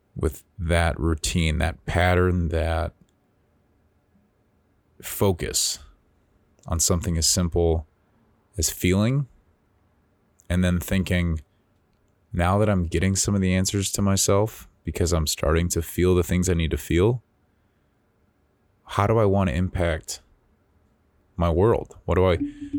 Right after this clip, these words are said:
how do I wanna influence the inputs that the, um, the, um, the things that I'm a part of?"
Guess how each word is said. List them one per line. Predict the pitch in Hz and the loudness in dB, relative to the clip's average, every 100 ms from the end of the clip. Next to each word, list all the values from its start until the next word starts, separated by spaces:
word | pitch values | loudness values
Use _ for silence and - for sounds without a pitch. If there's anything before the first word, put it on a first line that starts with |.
| - - | -8 -2
how | 95 | 2
do | 98 | 4
I | 92 104 | 4 2
wanna | 95 82 | 2 0
influence | 80 82 - 82 80 78 - - - _ _ _ _ _ _ _ _ _ - | -2 -4 -2 0 0 -2 -4 -8 -20 _ _ _ _ _ _ _ _ _ -18
the | - 85 85 82 80 - | -6 -2 0 2 0 -2
inputs | - 95 85 87 - | -2 0 2 0 0
that | 80 80 - - | 0 -2 -4 -6
the, | 82 80 78 78 | -2 0 2 0
um, | 76 80 - - _ _ _ _ _ _ - - - _ _ - | -2 -6 -10 -20 _ _ _ _ _ _ -20 -20 -20 _ _ -8
the, | 87 82 | -2 0
um, | 80 76 71 67 62 78 - - - - _ _ _ _ _ _ - - - - _ | 0 0 -2 -4 -6 -10 -14 -20 -20 -20 _ _ _ _ _ _ -20 -20 -20 -20 _
the | 95 87 | -4 -4
things | - 98 92 | 0 0 2
that | 87 87 | 2 2
I'm | 104 | 0
a | - | 0
part | - 67 | -2 -4
of?" | 50 - | -6 -12